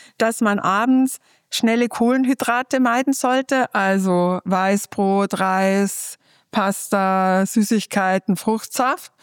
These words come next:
Und dann hab ich mir tatsächlich die letzten Abende etwas gemacht, was einfach wirklich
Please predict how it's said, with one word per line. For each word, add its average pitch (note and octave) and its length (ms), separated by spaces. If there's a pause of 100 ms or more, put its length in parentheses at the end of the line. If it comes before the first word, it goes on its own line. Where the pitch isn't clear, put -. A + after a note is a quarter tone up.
(280)
Und A#3 260
dann A#3+ 200
hab C4 140
ich C#4+ 160
mir B3+ 140
tatsächlich B3 560
die A3+ 120
letzten G#3+ 480
Abende A#3 540 (260)
etwas G#3+ 380
gemacht, G3 480
was G3 200
einfach E3+ 500
wirklich G3+ 920